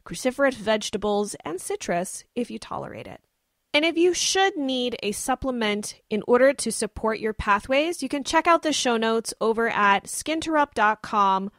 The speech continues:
forward slash zero nine seven.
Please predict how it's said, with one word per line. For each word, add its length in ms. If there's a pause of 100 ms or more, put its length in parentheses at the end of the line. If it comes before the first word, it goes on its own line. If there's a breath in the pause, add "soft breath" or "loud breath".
(100)
forward 560
slash 560 (140)
zero 460
nine 420
seven. 580